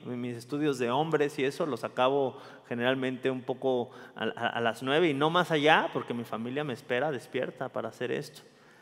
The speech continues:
La oración es lo más importante para mis hijos, ahora se ha convertido. Una vez aprendieron una lección, no oramos.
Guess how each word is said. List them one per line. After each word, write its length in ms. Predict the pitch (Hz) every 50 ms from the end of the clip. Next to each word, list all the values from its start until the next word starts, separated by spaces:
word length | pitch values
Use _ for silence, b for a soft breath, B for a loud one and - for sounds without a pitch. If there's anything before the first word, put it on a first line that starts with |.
| B B _ -
La 320 | - 120 113 113 - - -
oración 1400 | 123 123 127 131 131 131 139 135 127 - - - - - 160 156 170 180 190 196 202 196 185 175 151 120 117 - - - - - - - _ _
es 60 | -
lo 80 | 131 139
más 240 | 135 131 131 - -
importante 800 | 143 120 - 110 110 110 - 123 120 123 127 117 - 135 127
para 520 | 131 - - - - - - 113 110 110 110
mis 280 | 110 110 107 - -
hijos, 280 | 247 285 - 160 120 -
ahora 200 | 127 123 123 123
se 140 | - 135 120
ha 60 | -
convertido. 640 | - 117 113 107 107 110 - 117 117 113 117 117 - - - _ b b b b b b b b b b b -
Una 240 | 147 165 170 151 147
vez 400 | 147 160 208 240 262 - - - -
aprendieron 480 | 120 - 135 127 135 143 165 175 170 170
una 140 | 175 175 165
lección, 520 | 147 127 - - - 180 190 190 175 156 - -
no 240 | - 143 170 190 214
oramos. 720 | 220 214 214 214 226 226 214 214 196 165 - - - -